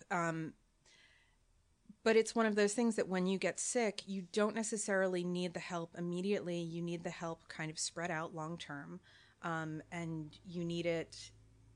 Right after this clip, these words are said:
in, like, a sustainable, ongoing way. It's kind of like, it's kind of like disaster planning. You know, it's things like, um, Haiti or tsunamis. <laughs> It's just the same thing, but scaled down to your body.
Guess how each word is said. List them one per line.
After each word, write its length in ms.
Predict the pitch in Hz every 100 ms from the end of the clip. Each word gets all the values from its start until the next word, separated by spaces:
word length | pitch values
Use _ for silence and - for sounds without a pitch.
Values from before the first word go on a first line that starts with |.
| -
in, 100 | 185
like, 180 | 165
a 40 | 170
sustainable, 840 | - 160 - 160 175 170 170 160
ongoing 480 | 160 165 170 165 165
way. 260 | 202 240 196
It's 160 | 185 -
kind 240 | 220 226
of 120 | 233 208 _ -
like, 400 | 190 175 - - _ _ _ _ _ _
it's 160 | - 208
kind 180 | 254 262
of 60 |
like 140 | 285 269
disaster 480 | 175 170 226 - -
planning. 420 | - - - -
You 80 | 175
know, 200 | 165 160
it's 380 | 147 - - - _ - - _ _ 170 -
things 360 | - 220 202 208
like, 340 | 185 190 - - - - _ -
um, 280 | 196 208 220 208 -
Haiti 420 | 349 165 117 80
or 260 | - 190 208 202 _ -
tsunamis. 560 | - - 277 277 285 226 - -
<laughs> 160 | - -
It's 180 | 165 - 202 208 - -
just 360 | 320 - - - - - - - -
the 120 | 226 233
same 340 | - 269 254
thing, 300 | 269 262 180
but 240 | 175 202 -
scaled 560 | - - 277 269 220
down 440 | 233 262 240 214 202
to 160 | -
your 260 | 240 247 269
body. 720 | 214 277 269 170 - - -